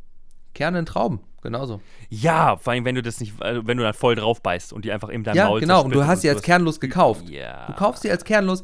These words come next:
Speaker 1: hast die erste Traube mit einem Kern in der Fresse, denkst direkt, "Fick dich",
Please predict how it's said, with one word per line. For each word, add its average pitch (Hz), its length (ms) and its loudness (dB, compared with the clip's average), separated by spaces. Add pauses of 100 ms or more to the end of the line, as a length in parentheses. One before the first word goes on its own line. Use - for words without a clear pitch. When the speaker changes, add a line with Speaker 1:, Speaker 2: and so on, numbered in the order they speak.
(140)
Speaker 1:
hast 180 160 -2
die 190 60 0
erste 240 300 0
Traube 202 340 0
mit 202 160 0
einem 208 140 -4
Kern 202 260 -2
in 180 80 0
der 170 80 2
Fresse, 165 420 -2 (220)
denkst 240 180 2
direkt, 202 280 0 (120)
"Fick 277 260 0
dich", 123 260 2